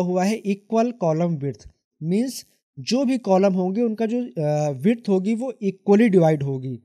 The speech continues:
तो अगर आपको ऐसा नहीं चाहिए तो आप यहाँ पे अनटिक कर दीजिए इसको। तो अब, अब क्या है कि इन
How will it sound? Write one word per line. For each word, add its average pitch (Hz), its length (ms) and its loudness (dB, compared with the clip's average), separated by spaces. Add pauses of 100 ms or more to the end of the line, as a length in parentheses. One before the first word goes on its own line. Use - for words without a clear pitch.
(440)
तो 190 420 -2
अगर 185 240 -2
आपको 196 300 -2
ऐसा 180 260 0
नहीं 185 300 0
चाहिए 190 360 -2
तो 214 120 -10
आप 160 200 -4
यहाँ 160 220 -8
पे 170 140 -6 (100)
अनटिक 147 380 -8
कर 196 120 0
दीजिए 190 240 -4
इसको। 185 220 -8
तो - 600 -18
अब, 208 160 -2
अब 214 120 -4
क्या 202 140 -2
है 220 100 0
कि 233 140 -12
इन 208 220 -4